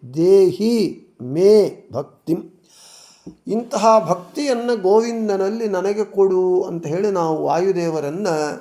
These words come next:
ಕೇಳ್ತೇವೆ. ಆದ ಕಾರಣ ಮುಖ್ಯ ಪ್ರಾಣರನ್ನ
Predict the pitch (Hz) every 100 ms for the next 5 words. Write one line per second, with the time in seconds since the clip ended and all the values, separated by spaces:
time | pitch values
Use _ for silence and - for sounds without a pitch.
0 | - _ _ _ _ _ 165 135 - -
1 | - _ _ _ _ _ _ _ _ _
2 | _ - 131 175 165 147 151 170 131 -
3 | 180 180 - 220 220 - 202 185 185 175
4 | 165 151 143